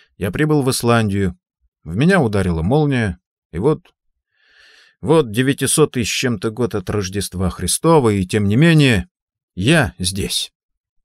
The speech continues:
Ведь осталось еще почти тысяча лет до моего рождения, а я здесь». Мы молчали. Стукнув об пол молотом, я приложил к губам рог и долго пил из него.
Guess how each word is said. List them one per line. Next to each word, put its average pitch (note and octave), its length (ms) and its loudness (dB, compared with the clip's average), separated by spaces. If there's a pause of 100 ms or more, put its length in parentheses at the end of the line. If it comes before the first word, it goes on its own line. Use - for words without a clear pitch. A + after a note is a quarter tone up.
(440)
Ведь F2+ 140 -8
осталось A2 500 0
еще A2 240 -6
почти A2 400 -8
тысяча - 540 -10
лет D3 260 -2
до G#2 120 -2
моего G#2+ 340 -2
рождения, F#2 640 -4 (500)
а F2+ 100 -8
я A2 220 2
здесь». - 640 -4 (1000)
Мы G#2 180 -4
молчали. G2+ 640 -6 (640)
Стукнув A2 560 -4
об G#2+ 220 -4
пол A#2 200 0
молотом, G#2 640 0 (320)
я C#3+ 240 2
приложил A#2+ 560 2
к G2+ 60 -8
губам A2 360 0
рог B2 280 0
и G#2+ 80 -4
долго A2+ 520 2
пил G2+ 360 -2
из E2+ 120 -4
него. C#2 340 -12